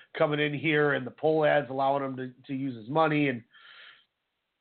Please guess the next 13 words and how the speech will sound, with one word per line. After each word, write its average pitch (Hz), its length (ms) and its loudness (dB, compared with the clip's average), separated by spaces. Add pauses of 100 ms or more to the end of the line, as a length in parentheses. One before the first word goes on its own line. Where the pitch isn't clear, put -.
(540)
just - 100 -20
doesn't 117 240 -8
happen. 104 260 -8
It - 1400 -12
just - 140 -12 (100)
doesn't 123 100 -2
happen. 117 400 0 (240)
Uh, 139 160 6 (100)
N 180 80 2
L, 165 380 2
N 165 80 0
L 160 160 4
West, 156 320 4